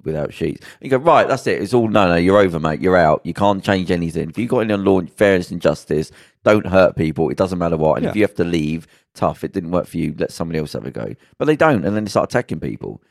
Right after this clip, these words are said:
Speaker 1: So I don't know what the problem is. It's, it's human nature, but I don't know how you get the structure to keep it in place.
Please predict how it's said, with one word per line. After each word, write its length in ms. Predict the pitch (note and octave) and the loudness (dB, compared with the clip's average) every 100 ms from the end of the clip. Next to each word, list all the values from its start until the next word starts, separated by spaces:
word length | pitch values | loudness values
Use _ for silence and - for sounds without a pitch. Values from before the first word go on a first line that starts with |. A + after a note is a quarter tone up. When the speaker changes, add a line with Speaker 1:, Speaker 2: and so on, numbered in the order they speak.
| _ _ _ | _ _ _
Speaker 1:
So 100 | - | -6
I 40 | C3 | -2
don't 120 | D3+ | -2
know 80 | C#3+ | 0
what 160 | C3+ | -2
the 60 | A2+ | -2
problem 340 | - C#3+ - D#2 | -2 -2 -2 -4
is. 80 | - | -4
It's, 220 | G2 - | -6 -6
it's 220 | G#2+ - A#2 B2 | -8 -8 -12 -8
human 360 | A#2+ A2+ A2 | -4 -4 -4
nature, 440 | A2+ B2+ - - C#2 | -6 -6 -6 -6 -4
but 240 | F#2+ - _ _ _ _ | -4 -6 _ _ _ _
I 20 | |
don't 140 | B2 A#2 | -4 -2
know 40 | |
how 20 | |
you 80 | A2+ | -2
get 100 | - | -4
the 80 | G#2+ | -6
structure 540 | - - A#2+ - F2 | -6 -2 -2 0 -4
to 160 | - F#2 | -2 -6
keep 280 | - A2+ - | -4 -8 -4
it 60 | - | -6
in 120 | D#2+ | -6
place. 480 | C#2+ D2 D2 - | -6 -6 -6 -12